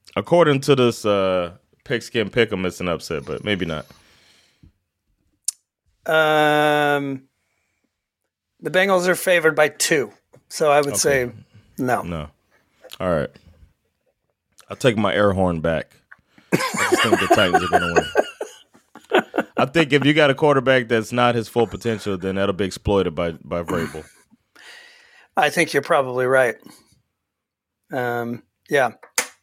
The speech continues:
Speaker 2: Let's see. Next up, we got the Rams going up against the Indianapolis Colts. Um, Colts have been playing hard, um, but I still, I still believe that the Rams are, are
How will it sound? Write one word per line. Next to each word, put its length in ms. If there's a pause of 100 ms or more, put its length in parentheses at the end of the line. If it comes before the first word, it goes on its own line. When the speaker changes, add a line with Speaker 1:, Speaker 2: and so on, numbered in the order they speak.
(400)
Speaker 2:
Let's 180
see. 160
Next 260
up, 220
we 100
got 160
the 120
Rams 600
going 360
up 120
against 300
the 140
Indianapolis 720
Colts. 580 (540)
Um, 760 (340)
Colts 260
have 80
been 140
playing 320
hard, 520 (920)
um, 460 (1160)
but 140
I 140
still, 680
I 120
still 300
believe 320
that 140
the 100
Rams 460
are, 360
are 360